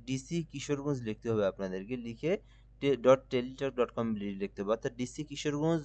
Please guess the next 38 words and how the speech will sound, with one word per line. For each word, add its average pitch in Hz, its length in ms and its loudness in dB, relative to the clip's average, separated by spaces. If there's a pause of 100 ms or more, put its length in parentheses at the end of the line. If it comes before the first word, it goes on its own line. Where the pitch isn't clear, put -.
ডট 123 260 6
টেলিটক 131 460 4
ডট 110 200 2
কম 107 200 0
বিডি 95 240 -8
লিখে 98 240 -14
সার্চ 117 260 -2
করলেই 131 280 -2
কিন্তু 110 200 -2
আপনি 120 280 -2 (460)
এটা 123 220 0 (120)
পেয়ে 175 200 8
যাবেন 135 240 0
এবং 131 240 0
এখান 139 200 -4
থেকে 123 200 -4
আপনাকে 110 360 -4
এই 120 200 0
আবেদনটা 101 420 0
করতে 101 340 -4
হবে। 90 160 -4 (400)
আর 127 120 6
এই 170 160 6
আবেদনটা 170 420 6
কিন্তু 135 300 0
উনিশ 135 280 0
তারিখে 139 300 -2
শুরু 101 280 -6
হয়েছে, 95 260 -4
অর্থাৎ, 117 440 2 (480)
আহ, 110 180 4
এই 123 200 6
আবেদনটা 143 400 0
কিন্তু 156 520 2 (800)
উনিশ 143 440 2
তারিখ, 113 240 2
উনিশ 139 320 4
দুই, 120 320 2